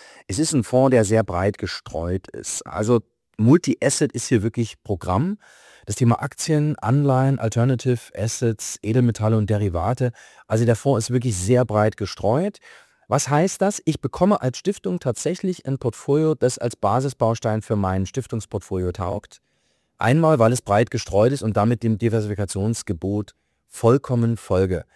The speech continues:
geleistet wird. Zum einen. Zum anderen heißt aber auch eine Mischung über Aktien, Anleihen, Alternative Assets,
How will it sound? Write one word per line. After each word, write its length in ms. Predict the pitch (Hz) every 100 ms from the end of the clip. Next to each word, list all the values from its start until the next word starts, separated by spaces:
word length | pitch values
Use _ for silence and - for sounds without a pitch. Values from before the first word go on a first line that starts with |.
| _ _
geleistet 600 | 78 71 - - - -
wird. 140 | -
Zum 140 | 160 156
einen. 320 | 156 85 76 _ _ _ -
Zum 220 | - 117
anderen 460 | - 240 214 113 101
heißt 260 | 139 190
aber 240 | 120 98 73
auch 220 | 110 135
eine 240 | - 135 131
Mischung 380 | 160 - 131
über 280 | - 160 98 - _ _
Aktien, 440 | - 143 - - 95
Anleihen, 460 | - 147 120 98
Alternative 600 | 82 107 127 139 131 -
Assets, 400 | 113 120 110 -